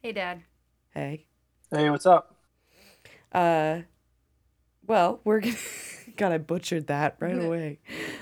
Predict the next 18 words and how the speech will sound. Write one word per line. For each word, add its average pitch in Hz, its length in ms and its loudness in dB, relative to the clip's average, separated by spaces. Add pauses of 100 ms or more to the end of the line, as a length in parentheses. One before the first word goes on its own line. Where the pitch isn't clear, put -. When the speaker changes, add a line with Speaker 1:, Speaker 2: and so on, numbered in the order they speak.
Speaker 2:
Uh, 180 340 4 (640)
talk 277 280 -2
to 349 140 4
us 302 180 2
a 226 100 4
little 202 280 2
bit 180 480 4
about 165 640 2 (160)
Pap 170 480 0 (100)
and, 160 320 -2
like, 151 200 -6
his 151 140 -10
Pennsylvania 160 600 -6
Dutch 143 560 -8 (720)
culture 135 720 -6
sayings 143 640 -2
and 143 140 -12
stuff. - 400 -12